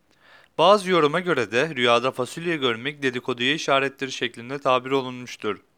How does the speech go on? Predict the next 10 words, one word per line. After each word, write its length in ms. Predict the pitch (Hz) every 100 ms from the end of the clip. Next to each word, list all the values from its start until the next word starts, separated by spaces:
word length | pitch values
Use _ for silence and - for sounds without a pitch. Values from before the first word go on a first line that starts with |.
| _ _ _ _ _ _ _ _ _ 120
Rüyasında 460 | 117 113 - 143
pazardan 600 | 156 151 147 139 160 175
veya 240 | 180 170 156
bir 180 | 170
dükkandan 500 | 160 - 147 151 170
kuru 200 | 165 156
fasulye 440 | 165 180 170 143 156
satın 300 | 135 - 165
aldığını 340 | 175 135 135
görmek, 520 | 160 151 117 107 110